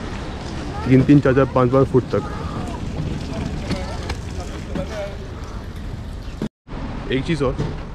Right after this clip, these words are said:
अगर आप मेरे पीछे देख पा रहे हो, तो काफ़ी होमलेस लोग हैं। तो ये जो लोग होते हैं, ये ड्रग्स के एडिक्ट हो जाते हैं, और जब नशा जब चढ़ जाता है जिस्म के अंदर, दिमाग के अंदर, तो वो सोचने की ताकत, वो करने की ताकत, फिजिकल, मेंटली वो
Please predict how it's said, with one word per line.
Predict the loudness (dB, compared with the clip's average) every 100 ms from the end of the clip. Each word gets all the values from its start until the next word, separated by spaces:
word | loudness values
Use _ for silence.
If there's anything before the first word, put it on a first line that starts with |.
| -8 -4
अगर | -2
आप | 0
मेरे | 0
पीछे | -2
देख | -4 -2
पा | 0
रहे | -2
हो, | -4 -8
तो |
काफ़ी | -6 -4 -2
होमलेस | -2 -4 -4
लोग | -4
हैं। | -6 -8 -10 -8 -10 -10 -6
तो | -2
ये | 0
जो | 0
लोग | 0
होते | -2 -2
हैं, | 0
ये | 0
ड्रग्स | -2 -4 -6 -4
के | -4
एडिक्ट | -2 -4
हो | -4
जाते | -4 -4
हैं, | -6 -8 -10 -12 -8
और |
जब | -6 -4
नशा | -4 -2 -2
जब | -2 -2
चढ़ | -2
जाता | -2 -2
है | -2 -4 -8 -12 -12 -10
जिस्म | -6 -4
के | -2
अंदर, | -2
दिमाग | -2 -2 -2
के | -4
अंदर, | -2 -4 -6 -12 -12 -10 -4
तो |
वो | -2 0
सोचने | -2 -2 -2
की | -4
ताकत, | -4 -4 -2
वो | 0
करने | 0 -2
की | -2
ताकत, | -2 -2 -4
फिजिकल, | -6 -4 -2
मेंटली | -2 -2 -2
वो | -2